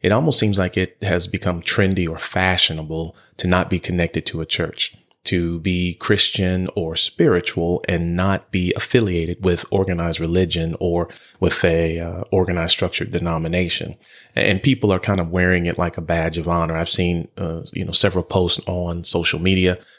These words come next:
where people say, "Hey, look, I, I still love Jesus, but I just can't do church," or, uh, you know, "I love Christ, but I just can't get down with his folks," and those <laughs> kinds of things.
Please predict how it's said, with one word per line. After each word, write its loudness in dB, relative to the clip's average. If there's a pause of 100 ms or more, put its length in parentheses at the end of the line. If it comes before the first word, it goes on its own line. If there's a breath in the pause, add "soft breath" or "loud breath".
(260 soft breath)
where -2
people 0
say, 2
"Hey, 0
look, 0
I, 0
I 0
still 2
love 2
Jesus, 0
but -2
I 0
just -4
can't -2
do 0
church," 2
or, -2 (280)
uh, -4
you 0
know, 0
"I 2
love 2
Christ, 0
but 0
I 0
just -2
can't -2
get -4
down 0
with -4
his 2
folks," 0
and -4
those 2
<laughs> 4
kinds 2
of -6
things. -2